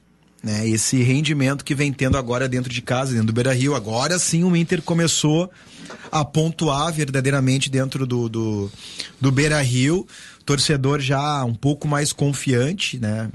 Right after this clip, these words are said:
Eu sei que a gente tem muitos altos e baixos aí, mas os resultados estão vindo.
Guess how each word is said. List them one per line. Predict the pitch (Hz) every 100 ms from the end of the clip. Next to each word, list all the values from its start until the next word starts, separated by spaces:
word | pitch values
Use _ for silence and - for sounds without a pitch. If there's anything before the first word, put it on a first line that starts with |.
| -
Eu | -
sei | - 120
que | - 139
a | 107
gente | 117 -
tem | 123
muitos | 113 123 131
altos | 113 127 120
e | 110
baixos | 90 110 139 123 107
aí, | 101 107
mas | 123 117 - - - - - -
os | 127 104
resultados | 131 127 123 127 131 135
estão | 135 123 135 139 170
vindo. | 131 139 160 165